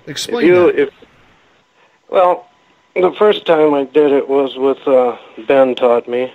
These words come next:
Speaker 2: It was with honey milk. You just take a little bowl of pure milk.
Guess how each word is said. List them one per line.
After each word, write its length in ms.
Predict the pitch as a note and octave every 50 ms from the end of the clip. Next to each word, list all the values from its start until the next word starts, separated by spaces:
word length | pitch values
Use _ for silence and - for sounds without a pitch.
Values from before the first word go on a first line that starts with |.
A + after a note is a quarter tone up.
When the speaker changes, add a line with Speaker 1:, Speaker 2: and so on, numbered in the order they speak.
| _ -
Speaker 2:
It 40 | B2+
was 140 | C3+ C3+ C3
with 160 | C#3 C3+ C3+
honey 260 | - - G3 F3 D3
milk. 340 | A#2+ A2+ G#2 F#2+ - - - - _ _ - _ _ _ _ _ _ _ _ _ _ -
You 80 | B2+
just 160 | A2+ A2+ G#2+
take 220 | - B2 A#2 A2 -
a 40 | G#2
little 160 | G#2+ A2+ -
bowl 380 | - - A2 G#2+ A2 A2+ G#2+
of 80 | G#2+ G2+ - - _ _ _ - - - - - - - _ _ - -
pure 160 | C3 C3+ C#3
milk. 400 | D3 C#3+ B2+ A#2+ A#2 A#2 - -